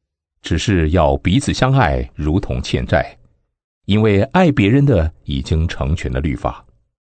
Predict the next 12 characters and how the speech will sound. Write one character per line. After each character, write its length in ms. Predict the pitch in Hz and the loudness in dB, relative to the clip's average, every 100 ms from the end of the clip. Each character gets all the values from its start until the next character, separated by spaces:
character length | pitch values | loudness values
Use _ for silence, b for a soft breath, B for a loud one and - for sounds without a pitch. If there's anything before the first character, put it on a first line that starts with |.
| _ _ _ _ _ _ _ | _ _ _ _ _ _ _
不 80 | 104 | -4
可 160 | 92 69 | -2 0
通 200 | 95 104 | 0 2
奸， 300 | 110 110 127 - _ _ | 2 0 -2 -8 _ _
不 60 | - | -2
可 140 | 135 | 0
杀 240 | - 147 143 | 2 2 4
人， 340 | 101 67 87 - - _ _ | 2 0 -4 -8 -16 _ _
不 80 | 185 | -2
可 200 | - 71 | 0 0
偷 240 | - 131 | 2 2
盗， 340 | 143 - - | 2 0 -2